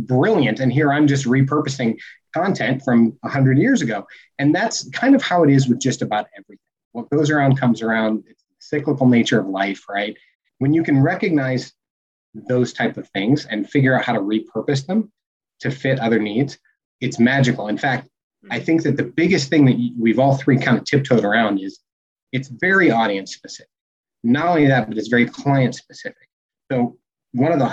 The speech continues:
things that I, I, it drives me nuts is if a client comes to me and says, "Hey, are you familiar with this?" And I'm not, I, I have no problem owning it and saying, "You know, I've not heard of that. Let me do a little research and get back to you." But the, the accountability side of that is then I have to do that, right?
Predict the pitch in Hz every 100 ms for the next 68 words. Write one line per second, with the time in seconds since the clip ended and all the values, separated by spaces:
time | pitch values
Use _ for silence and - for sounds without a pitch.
0 | - - 147 120 117 113 107 110 113 113
1 | 110 127 131 123 110 107 135 123 - 139
2 | - 127 - 135 135 135 143 - 101 95
3 | - _ _ - 104 117 - 185 127 156
4 | 156 127 143 170 175 202 180 120 110 98
5 | 95 90 113 160 - _ _ _ _ _
6 | _ _ - - 120 123 127 131 131 160
7 | 214 254 254 143 139 156 214 147 113 -
8 | 131 127 208 285 233 285 190 269 226 254
9 | 226 220 247 233 214 208 220 226 170 139
10 | 139 156 190 - 107 - _ _ _ 135
11 | - - 139 131 - 165 143 180 139 135
12 | 120 110 107 104 113 127 120 131 131 -
13 | - 208 151 - - _ 113 113 135